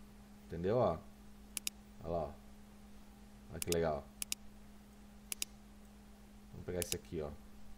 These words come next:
Vamos voltar lá. Vamos ver se ele vai. Olha lá, já mudou o skin, tá vendo? A mãozinha, ó, pra pegar mais hambúrgueres.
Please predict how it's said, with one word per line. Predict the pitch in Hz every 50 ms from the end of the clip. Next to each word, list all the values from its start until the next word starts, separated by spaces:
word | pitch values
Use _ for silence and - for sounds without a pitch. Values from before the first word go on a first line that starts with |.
| - - - 65
Vamos | 71 80 80
voltar | 85 85 80 73 - 78 71 67
lá. | 64 62 - - - - - - - - - - - - - - - - - - - - - - - - - - - - - - - - - - - - - - - - - - - - - - - - - - - - - - - - - -
Vamos | - - 78
ver | 85
se | 85 - 92
ele | 85 85
vai. | 85 85 80 73 - -
Olha | 87
lá, | 90 85 78 76 - - -
já | 82 82
mudou | 85 101 110 113 113
o | 127
skin, | - - - 110 104
tá | - 95
vendo? | 92 107 127 139 139 - - - - - - - - - - - - - - - - - - - - - - - - - - - - -
A | -
mãozinha, | 98 98 95 92 87 80 82 90 104 113 117 104
ó, | 87 82 80 - - -
pra | - -
pegar | - 104 90 98 92
mais | 90 92 92 90 92
hambúrgueres. | 87 82 78 85 90 98 107 110 110 95 98 90 85 87 85 - 64 65 - - - - - - - -